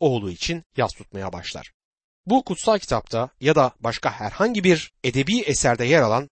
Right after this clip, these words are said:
en duygulandırıcı yas kaydıdır. Bütün bunlardan sonra, "Ya Rab, Davut'u günahından ötürü yeterince cezalandırdın. Artık sıkıntılarına bir son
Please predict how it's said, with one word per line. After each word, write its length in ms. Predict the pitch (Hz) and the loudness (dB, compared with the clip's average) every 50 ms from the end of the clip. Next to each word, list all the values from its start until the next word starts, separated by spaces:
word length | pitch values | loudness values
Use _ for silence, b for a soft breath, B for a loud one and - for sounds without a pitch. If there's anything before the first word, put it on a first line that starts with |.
| _ - | _ 0
en 300 | 175 208 226 220 180 127 | 0 0 0 0 -4 -6
duygulandırıcı 840 | 135 135 131 - 123 123 113 107 107 107 101 104 - - 190 202 190 - _ | -4 -6 -4 -2 2 2 2 2 0 -4 -8 -8 -4 0 0 0 0 0 _
yas 240 | 131 131 110 - - | 0 0 2 0 -2
kaydıdır. 560 | - 101 95 92 - 87 - - - - _ _ _ _ _ _ _ _ | -4 -6 -8 -8 -10 -14 -16 -16 -20 -20 _ _ _ _ _ _ _ _
Bütün 260 | 151 151 - 277 247 | -6 0 0 2 4
bunlardan 420 | 214 190 170 147 139 135 160 151 143 | 4 4 6 6 6 8 6 4 4
sonra, 500 | - - 123 101 95 101 127 165 175 - - _ _ _ - | 2 -2 -6 -6 -2 2 4 4 4 4 -2 _ _ _ 2
"Ya 160 | 131 147 135 | 4 6 6
Rab, 200 | 127 117 - - | 6 4 2 -2
Davut'u 440 | 120 110 107 101 - - 180 185 156 | -4 -4 -4 -4 -6 -6 -6 -4 -4
günahından 680 | 131 123 120 113 110 107 123 120 123 156 139 107 95 _ - | -2 0 0 0 0 0 -4 -4 -2 -2 -2 -2 -6 _ -16
ötürü 260 | 107 - - 110 110 | -14 -12 -10 -8 -4
yeterince 640 | 110 - - - 160 160 143 117 101 - 156 170 - _ _ _ _ | -4 -4 0 0 0 0 0 -2 -4 -2 -2 -2 -2 _ _ _ _
cezalandırdın. 720 | - 123 117 107 113 101 98 92 92 92 90 87 - - - _ _ _ _ _ _ _ _ | -2 -2 0 0 0 0 -2 -4 -8 -10 -14 -14 -14 -18 -20 _ _ _ _ _ _ _ _
Artık 280 | - 135 131 - 185 - - | 4 4 4 4 2 2 2
sıkıntılarına 720 | - 156 - 151 139 123 - 135 123 117 120 160 190 185 - _ _ _ - | 0 0 0 -2 -4 -2 0 0 0 2 4 4 4 4 2 _ _ _ -4
bir 200 | 135 143 147 135 | 0 0 0 0
son 360 | - - 196 180 147 107 - | 0 2 4 4 4 2 -2